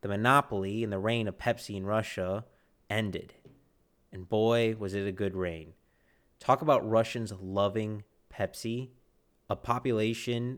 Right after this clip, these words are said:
that would drink about three billion dollars worth of Pepsi a year, completely over. And Nick, I have a question for you. If you had an employee who was able to convince Richard Nixon, the vice president at this time, to convince Russian diplomats to drink your product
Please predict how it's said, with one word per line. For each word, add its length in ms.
that 300
would 160
drink 240
about 420
three 260
billion 340
dollars 320
worth 160
of 100
Pepsi 460
a 100
year, 760
completely 520
over. 400
And 100
Nick, 160
I 60
have 100
a 60
question 400
for 180
you. 240
If 160
you 160
had 180
an 60
employee 680
who 120
was 180
able 220
to 80
convince 440
Richard 380
Nixon, 500
the 80
vice 220
president 360
at 80
this 100
time, 400
to 120
convince 340
Russian 340
diplomats 500
to 80
drink 300
your 60
product 600